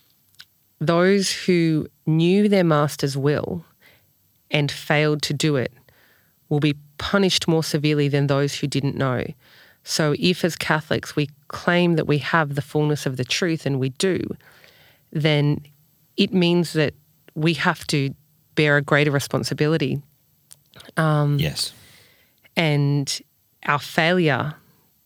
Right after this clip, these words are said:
Speaker 1: our failures will be and, and should be punished worse than,
Speaker 2: Yeah.
Speaker 1: than others.
Speaker 2: So you're bringing this, uh, short special episode to a,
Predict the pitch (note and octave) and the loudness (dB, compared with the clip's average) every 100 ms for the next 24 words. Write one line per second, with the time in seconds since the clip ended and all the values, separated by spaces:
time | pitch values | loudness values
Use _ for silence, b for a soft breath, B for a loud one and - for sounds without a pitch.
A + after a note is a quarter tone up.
0 | _ - - D#3+ D#3 E3+ D#3+ D3+ C#3+ - | _ -4 -2 -2 0 0 2 0 -2 -8
1 | - _ _ _ _ D3 F3+ F#3 E3 D#3 | -18 _ _ _ _ 0 2 4 4 4
2 | - C#3+ C#3+ C#3 - D3 - F#3 D3+ C3+ | 2 0 0 -2 -2 -2 0 -2 -2 -4
3 | - D#3 C#3+ - - - _ - D3 C#3+ | -2 -2 -2 -6 -10 -20 _ -6 -2 -2
4 | C#3+ - - D#3 D3 D3 D3 C#3+ C3+ - | -4 -8 -6 -4 -2 -4 -8 -10 -12 -14
5 | - D#3 D#3 C3+ D3 - - _ _ _ | -4 0 0 -2 -6 -12 -20 _ _ _
6 | _ _ _ B B B B B - G#2 | _ _ _ B B B B B -2 2
7 | F2+ E2+ - - - F2+ - G2 F2 D#2+ | 2 0 -10 -20 -10 -8 0 2 4 4
8 | D2 - - D2 D2 C#2 - F#2 F2 - | 2 0 -2 -4 -6 -2 0 2 0 0
9 | - - - - - C2 B1+ D#2 D#2+ - | -6 -4 -2 0 -2 -4 -8 -10 -6 -2
10 | D2+ C#2 C2+ - - - C#2+ C#2 C2+ - | 0 -2 -4 -12 -12 -8 -6 -4 -6 -10